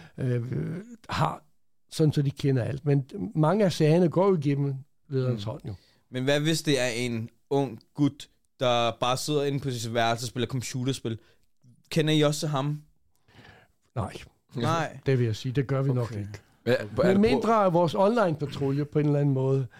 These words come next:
Speaker 2: Okay.
Speaker 1: har fået fokus, hvor man sidder og laver et eller andet på nettet eller noget, eller på anden måde at gøre sig
Speaker 2: Mm.
Speaker 1: bemærket, ikke?
Speaker 3: Men,
Speaker 2: Okay,
Speaker 3: men
Speaker 2: det, det, grunden til, at jeg spørger, det er fordi, at
Speaker 1: Ja.
Speaker 2: jeg har en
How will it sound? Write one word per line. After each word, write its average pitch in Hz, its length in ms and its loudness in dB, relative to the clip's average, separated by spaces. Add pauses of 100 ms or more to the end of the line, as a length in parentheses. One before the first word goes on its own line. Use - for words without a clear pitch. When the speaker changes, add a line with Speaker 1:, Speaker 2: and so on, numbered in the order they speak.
(120)
Speaker 2:
Okay. 113 240 -10
Speaker 1:
har 139 300 2
fået 147 300 2
fokus, 151 420 0
hvor 156 100 4
man 139 160 2
sidder 165 220 -4
og 143 80 0
laver 139 280 0
et 139 100 -4
eller 135 140 -2
andet 127 460 2
på 131 100 2
nettet 139 440 2
eller 117 160 0
noget, 120 300 2
eller 139 160 -2
på 123 140 -6
anden 135 180 0
måde 131 260 -2
at 123 80 -6
gøre 120 180 -6
sig 123 200 -6
Speaker 2:
Mm. 113 100 -8 (300)
Speaker 1:
bemærket, 123 640 -4
ikke? - 180 -12 (280)
Speaker 3:
Men, 117 100 2
Speaker 2:
Okay, 113 140 2
Speaker 3:
men 117 140 2
Speaker 2:
det, 135 180 0 (100)
det, 165 100 -12
grunden 165 200 0
til, 170 80 0
at - 20 4
jeg 151 60 0
spørger, 143 200 0
det 131 100 -4
er 135 40 -6
fordi, 135 220 -2
at 117 60 4
Speaker 1:
Ja. 180 80 4 (320)
Speaker 2:
jeg 123 120 -4
har 123 280 0
en 110 300 -8